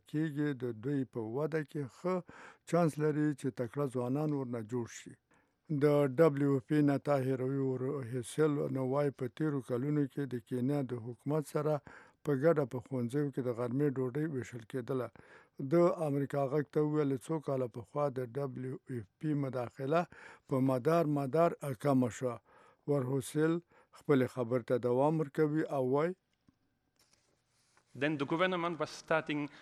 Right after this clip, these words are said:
Speaker 2: step by step to take over a bit more and a bit more and a bit more. Was the best way to do to make sure that they have the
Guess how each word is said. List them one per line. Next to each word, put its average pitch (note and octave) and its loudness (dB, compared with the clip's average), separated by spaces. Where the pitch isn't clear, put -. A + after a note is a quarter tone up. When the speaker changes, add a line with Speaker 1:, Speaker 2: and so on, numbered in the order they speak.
Speaker 2:
step F3+ -4
by E3+ 0
step - -6
to C#3 -14
take D3 -6
over C#3 -2
a C3+ -6
bit B2 -10
more C3 -2
and B2 -8
a B2+ -10
bit A#2+ -10
more A#2+ -4
and B2+ -10
a A#2 -8
bit A2+ -12
more. A#2+ -2
Was C#3 -4
the B2+ 2
best C#3 0
way D3 2
to - -8
do D3+ -2
to D#3+ -4
make B2+ -4
sure D3 -8
that C3 -2
they B2 -4
have B2 -4
the - -12